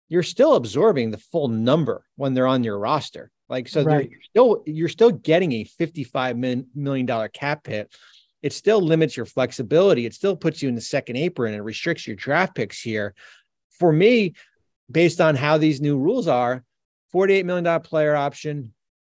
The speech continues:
Speaker 1: you can decrease anywhere you want down.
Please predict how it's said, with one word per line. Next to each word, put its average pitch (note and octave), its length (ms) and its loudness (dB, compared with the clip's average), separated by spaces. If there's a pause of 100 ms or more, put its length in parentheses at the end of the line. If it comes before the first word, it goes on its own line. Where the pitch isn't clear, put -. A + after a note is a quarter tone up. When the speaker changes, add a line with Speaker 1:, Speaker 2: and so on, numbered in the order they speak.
(220)
Speaker 1:
you C#3 100 -2
can C#3+ 140 0
decrease D3 460 0
anywhere C#3+ 360 -2
you B2+ 160 0
want B2 380 -2
down. A#2+ 380 -6